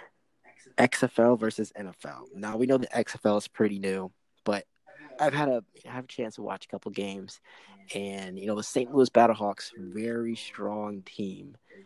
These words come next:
very strong team. Um, I mean, I, as far as a, a head-to-head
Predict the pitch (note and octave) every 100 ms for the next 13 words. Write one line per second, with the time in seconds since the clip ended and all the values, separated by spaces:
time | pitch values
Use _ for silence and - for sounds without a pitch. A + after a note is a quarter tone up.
0 | _ - G2 G2 G2 F#2 - F#2+ F#2+ G2
1 | F#3+ F#3+ F#3 F#3 F#3 - _ _ _ _
2 | _ - - _ _ _ _ _ _ _
3 | _ - - _ - C3+ B2 - - _
4 | _ _ - - - - C3 C#3+ C#3+ B2+
5 | - A2+ A2 G#2+ B2 B2 A2 A2+ A#2 A#2+